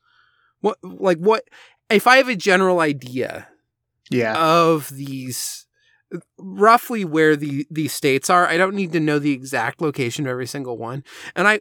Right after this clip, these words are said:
Speaker 1: I feel like I've gotten a better sense of them now just from using maps over time than I
Speaker 2: Yeah.
Speaker 1: did back in the day. But, like, to me, it was always just like, I feel like it's more important to,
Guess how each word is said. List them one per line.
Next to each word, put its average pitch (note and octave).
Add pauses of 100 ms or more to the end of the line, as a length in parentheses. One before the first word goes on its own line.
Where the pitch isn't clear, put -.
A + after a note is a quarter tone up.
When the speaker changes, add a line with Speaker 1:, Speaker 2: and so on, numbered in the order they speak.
Speaker 1:
I F3+
feel C#4+
like C4
I've D3
gotten D#3+
a C#3
better C3+
sense F3
of D3+
them C#3
now A#2+
just B2+
from A#2
using B2
maps A#2
over A2+
time B2 (420)
than D3+
I C#3
Speaker 2:
Yeah. A#2
Speaker 1:
did C3+
back C#3
in D#3+
the C3
day. A#2+
But, D#3
like, B2 (800)
to F#3+
me, G3+
it G#3
was E3+
always D3+
just -
like, C3+ (120)
I D#3
feel A#3+
like C4
it's D#3
more D#3+
important C#3
to, D3